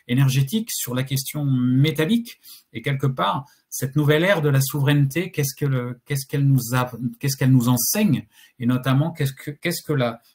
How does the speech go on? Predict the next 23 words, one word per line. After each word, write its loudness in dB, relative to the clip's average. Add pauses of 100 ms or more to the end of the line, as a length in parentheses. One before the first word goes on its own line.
(100)
la -4
question -2
de -2
la 2
souveraineté -2
métallique 0
doit 2
nous 4
enseigner ? 0 (440)
Et 4
notamment 4
toutes -6
les 0
questions -4
qui -8
sont -2
relatives 0
à 2
l'identification 0
des 0
besoins. 0 (400)
Donc 0
derrière, 0